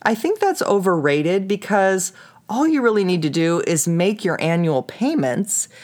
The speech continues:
You don't have to pay off a lump sum seventeen years in advance. And there's really not a lot of advantage to do that because you have a very low interest rate, so you're not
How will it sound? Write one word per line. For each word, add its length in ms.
You 140
don't 300
have 440
to 400
pay 300
off 340
a 80
lump 320
sum 420
seventeen 640
years 340
in 100
advance. 640
And 260
there's 200
really 260
not 380
a 60
lot 200
of 80
advantage 600
to 100
do 180
that 240
because 440
you 80
have 200
a 80
very 260
low 220
interest 440
rate, 400
so 160
you're 100
not 460